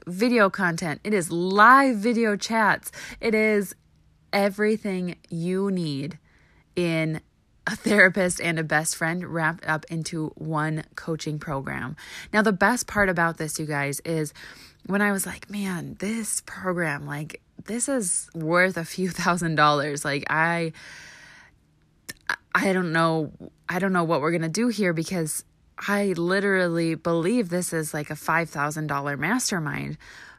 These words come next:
but I don't believe the women who need this right now have five thousand dollars laying around.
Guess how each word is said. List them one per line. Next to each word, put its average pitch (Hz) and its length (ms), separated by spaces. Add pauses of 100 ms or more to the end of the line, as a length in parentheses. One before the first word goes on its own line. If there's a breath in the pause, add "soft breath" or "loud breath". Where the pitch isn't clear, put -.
(180 loud breath)
but 214 500 (300)
I 190 100
don't 185 640 (180)
believe 160 640 (380 loud breath)
the 180 140
women 190 420
who 175 260
need 165 440
this 156 260
right 160 240
now 165 460 (440 loud breath)
have 214 200
five 185 260
thousand 170 320
dollars 165 380
laying 143 240
around. - 420